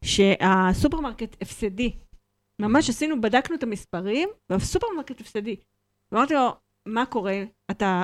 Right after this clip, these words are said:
Speaker 1: או שאתה עכשיו מתגייס ועושה מחדש את כל התהליכים." אז הוא אמר לי, "הלב שלי כבר לא בסופר, אני רוצה לצאת החוצה, אני רוצה"
Speaker 2: שיצא?
Speaker 1: אמרתי לו, "אז תצא."
Speaker 2: אין לו שום סיכוי להצליח אם הוא ככה.
Speaker 1: אז הוא אמר לי, "אבל אני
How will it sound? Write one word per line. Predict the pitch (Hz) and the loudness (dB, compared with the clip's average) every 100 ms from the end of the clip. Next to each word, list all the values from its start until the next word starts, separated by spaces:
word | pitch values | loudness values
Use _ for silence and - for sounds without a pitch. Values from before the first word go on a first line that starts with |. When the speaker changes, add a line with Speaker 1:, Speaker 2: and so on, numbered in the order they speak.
| - | 0
Speaker 1:
או | 254 | 0
שאתה | 294 247 220 | 2 2 2
עכשיו | - 240 | 0 -4
מתגייס | 233 220 214 233 233 214 220 - - _ 202 | -2 -2 -2 0 0 0 -4 -10 -18 _ 0
ועושה | 233 226 233 277 262 | 2 4 2 2 4
מחדש | 262 269 233 214 226 | 4 2 4 4 2
את | 226 - | 0 4
כל | 226 214 | 6 8
התהליכים." | 208 196 202 185 196 208 | 8 6 4 4 2 -2
אז | 220 | -4
הוא | |
אמר | 247 | -4
לי, | 247 | -2
"הלב | 233 262 | -4 -4
שלי | 285 247 | -8 -10
כבר | 202 202 | -8 -6
לא | |
בסופר, | 208 208 196 202 | -6 -8 -10 -10
אני | 208 | -8
רוצה | 202 226 | -8 -8
לצאת | 208 202 208 | -10 -12 -14
החוצה, | - 190 208 | -12 -8 -6
אני | 202 | -6
רוצה" | 190 - | -8 -12
Speaker 2:
שיצא? | - 110 107 143 220 _ _ _ _ _ 185 | -8 -8 -2 -2 -2 _ _ _ _ _ -12
Speaker 1:
אמרתי | 208 | -8
לו, | 208 | -8
"אז | 196 | -6
תצא." | 208 320 - _ - | -4 -2 -4 _ -4
Speaker 2:
אין | 139 | 0
לו | 165 | 0
שום | 190 170 | 0 -2
סיכוי | 180 - 165 | -6 -6 -6
להצליח | 156 160 151 110 | -6 -8 -10 -10
אם | |
הוא | 107 - | -12 -14
ככה. | 101 - - - | -18 -14 -10 -8
Speaker 1:
אז | 233 | -4
הוא | 220 | 0
אמר | 233 | 4
לי, | 233 | 4
"אבל | 220 | 2
אני | 214 233 | 0 0